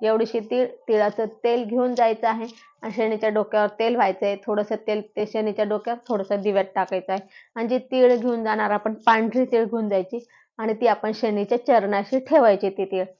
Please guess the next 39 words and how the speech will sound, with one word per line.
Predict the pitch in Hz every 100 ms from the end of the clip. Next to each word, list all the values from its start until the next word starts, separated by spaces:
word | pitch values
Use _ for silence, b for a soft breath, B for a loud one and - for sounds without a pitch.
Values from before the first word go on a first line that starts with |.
| b b b -
आणि | 220 233
जर, | 233 240
अं, | 247 233 226 220 214 196 247
हे | 285
पुरुषांनी | 262 254 262 233 214
करायचं, | 196 185 180
पण | 190 240
मग | 233 233 240 240 B B _
दर्शनाला | 214 233 226 233 208 208
जायचं. | 226 240 202 -
आणि | 202 226
जर | 233 247
आपल्या, | 226 226 233 226 226
अं, | 214 214 175 _
महिलांना, | 233 262 254 240 240 233 226
मुलींना | 233 240 233 220 220
जर | 220 214
असेल | 214 208 196
तर | 208
त्यांनी | 208 214 226
काय | 233 233
करायचं, | 208 180 180 233 254 b b _
आता | 208 220
ते | 220 233
म-, | 226 220 214 208 208 220 - -
शनीच्या | 240 226 214 220
मंदिरात | 220 214 214 220 226
शक्यतो | 220 208 202 202
तर | 214
महिला | 220 220 208 202
पुर-, | 208 208 190 220
आणि | 202 208
मुलींनी | 208 208 196 190 196
जाऊ | 190 196
नये, | 196 190
कारण | 190 196
की | 196 226 214
शनी | 202 202 202
हा | 214